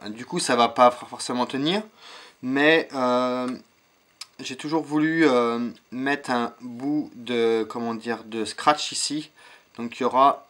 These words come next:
un morceau ici, un morceau ici, je pourrai l'attacher en même dessus. Donc ça, ça sera nickel. Donc je vais, euh, coller ça et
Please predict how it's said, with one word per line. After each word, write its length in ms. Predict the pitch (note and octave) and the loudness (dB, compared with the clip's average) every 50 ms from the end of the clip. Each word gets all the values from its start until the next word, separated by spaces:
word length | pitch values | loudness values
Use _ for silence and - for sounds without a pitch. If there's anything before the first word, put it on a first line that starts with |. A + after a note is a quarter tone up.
| _ - | _ -6
un 100 | B2+ B2 | -4 -4
morceau 320 | A#2+ A#2 - - - B2+ | -4 -4 -4 -6 -6 -6
ici, 420 | A#2+ A2+ - - - C3+ C3 - - - | -6 -6 -6 -8 -8 -8 -10 -10 -8 -6
un 80 | B2+ | -4
morceau 320 | B2+ B2 A2+ - - - A#2 | -4 -4 -4 -6 -6 -8 -8
ici, 240 | G#2+ - - C#3+ | -8 -8 -8 -8
je 80 | C3+ - | -10 -10
pourrai 260 | - - A2 G2 G#2+ | -10 -8 -6 -4 -4
l'attacher 380 | G#2+ G2 - - F#2+ - - G#2+ | -4 -6 -8 -10 -12 -12 -10 -10
en 60 | G2+ | -10
même 140 | F#2 F2+ - - - - - - - - | -12 -12 -14 -18 -20 -20 -20 -20 -18 -18
dessus. 340 | G#2 - - - - - _ _ _ - - - - - _ _ _ _ | -16 -16 -16 -16 -18 -20 _ _ _ -20 -20 -20 -20 -20 _ _ _ _
Donc 120 | - - - - | -20 -20 -20 -20
ça, 180 | - - - A2 | -14 -12 -12 -12
ça 80 | A2 - | -12 -12
sera 300 | - - - - - - - | -14 -10 -8 -8 -8 -10 -12
nickel. 440 | A#2+ A#2+ A2+ G#2 - G2+ F#2 - - _ _ _ - - - - - - _ - | -14 -12 -12 -10 -8 -10 -10 -10 -12 _ _ _ -20 -20 -20 -20 -20 -20 _ -6
Donc 380 | B2 C3 C#3 C#3 C3 C3 - - _ _ - | -2 -2 0 -2 -2 -6 -10 -18 _ _ -20
je 160 | G#2+ G#2 A#2+ | -18 -6 0
vais, 400 | C3+ E3+ F3 F3 E3+ - - _ _ _ _ _ _ _ _ - - _ _ _ _ _ _ _ _ _ _ _ _ _ - | 2 2 2 2 0 -2 -6 _ _ _ _ _ _ _ _ -20 -20 _ _ _ _ _ _ _ _ _ _ _ _ _ -6
euh, 260 | C#3 B2+ B2 B2 A#2+ | -2 0 0 0 0
coller 320 | - - - D3 B2 A#2 A2 | 0 2 2 2 2 2 0
ça 440 | - - D#3 E3 G3 B3+ - - - - | 0 2 4 4 4 2 0 -6 -10 -8
et 320 | C#3 C3 C3+ C#3 C3+ C3 | -4 -4 -2 -4 -4 -6